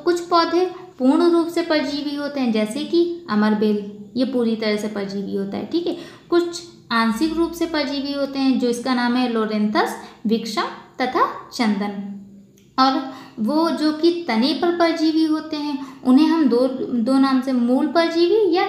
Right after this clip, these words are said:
स्तंभ परजीवी भी कहते हैं। ठीक है, तो आइए जान लेते हैं कि जैसे पूर्ण मूल परजीवी तो वो होगा आपका ओरोबैंकी। ठीक है,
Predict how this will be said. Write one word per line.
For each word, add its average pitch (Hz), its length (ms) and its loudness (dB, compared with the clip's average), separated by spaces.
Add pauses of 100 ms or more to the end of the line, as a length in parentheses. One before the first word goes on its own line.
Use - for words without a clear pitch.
स्तंभ 254 360 -2
परजीवी 247 460 0
भी 247 140 0
कहते 233 340 -4
हैं। 220 640 -4
ठीक 392 180 -2
है, 247 120 -2 (340)
तो 240 80 -4
आइए 233 380 0
जान 247 280 0
लेते 285 240 -6
हैं 311 200 -2 (360)
कि 277 120 -4
जैसे 262 260 0
पूर्ण 311 800 0
मूल 277 220 6 (100)
परजीवी 208 480 0 (340)
तो 302 100 -2 (140)
वो 240 240 0
होगा 233 280 0
आपका - 300 -2 (220)
ओरोबैंकी। 226 1200 -2
ठीक 359 200 -6
है, - 160 -8